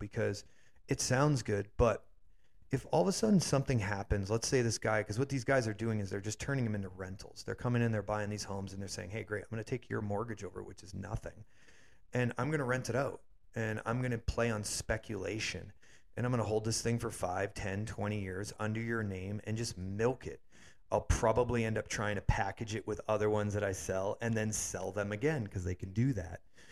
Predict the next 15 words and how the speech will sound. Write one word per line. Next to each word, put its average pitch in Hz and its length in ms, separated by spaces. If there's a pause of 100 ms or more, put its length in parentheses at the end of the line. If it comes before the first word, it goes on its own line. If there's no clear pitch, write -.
(1080)
It, 147 240
it's, - 380 (720)
it's 117 180
dangerous, 135 540
because 110 300
now 117 240
you're 127 180
still 151 360
the 107 80
one 113 200
that's 113 180
listed 120 320
on 107 100
this 90 160
mortgage. 107 640